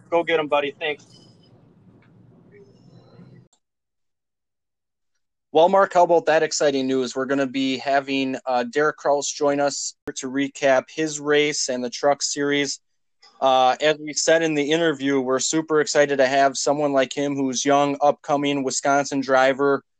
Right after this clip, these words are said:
that we've gotten to know over the last quite a few years join us and give his input and,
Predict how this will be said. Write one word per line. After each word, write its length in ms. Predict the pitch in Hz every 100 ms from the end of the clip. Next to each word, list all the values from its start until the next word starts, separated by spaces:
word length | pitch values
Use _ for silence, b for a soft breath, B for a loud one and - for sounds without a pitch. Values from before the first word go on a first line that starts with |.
| _
that 100 | 147
we've 120 | 143 131
gotten 200 | 160 160
to 140 | 160
know 320 | 151 180 196
over 220 | 147 139 139
the 60 |
last 580 | 135 131 135 - - - _ _
quite 240 | 170 190
a 60 | 190
few 240 | - 190
years 480 | 185 196 151 127 - _ _ _ _ -
join 300 | 156 165 151
us 300 | 147 135 143
and 320 | 131 127 120
give 180 | 151 -
his 240 | 156 156
input 480 | 147 127 - 143 139
and, 240 | 131 117